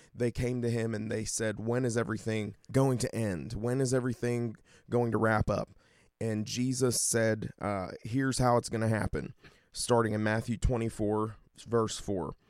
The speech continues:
"Take heed that no one deceives you, for many will come in my name, saying, 'I am the Christ,' and deceive many. You will hear of wars and rumors of wars." This has been happening for years.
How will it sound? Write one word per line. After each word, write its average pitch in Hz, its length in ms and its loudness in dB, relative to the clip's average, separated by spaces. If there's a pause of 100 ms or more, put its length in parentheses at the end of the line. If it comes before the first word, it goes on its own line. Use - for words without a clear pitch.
(200)
"Take 123 240 2
heed 135 240 0
that 123 140 0
no 123 180 4
one 139 180 4
deceives 107 460 -4
you, 110 80 -2
for 120 140 -6
many 120 320 0
will 151 120 2
come 135 220 0
in 127 80 0
my 120 160 0
name, 101 300 -2
saying, 104 340 -4
'I 117 160 -4
am 147 140 0
the 135 100 0
Christ,' 104 540 -2
and 110 160 -4
deceive 117 440 -2
many. 107 360 -2 (400)
You 123 140 6
will 123 80 6
hear 120 220 2
of - 220 -2
wars 123 580 4 (300)
and 131 220 4
rumors 127 340 4
of 107 100 0
wars." 104 360 -2
This 113 260 0
has 120 160 -2
been 117 160 -2
happening 110 460 -2
for 107 180 -4
years. 98 480 0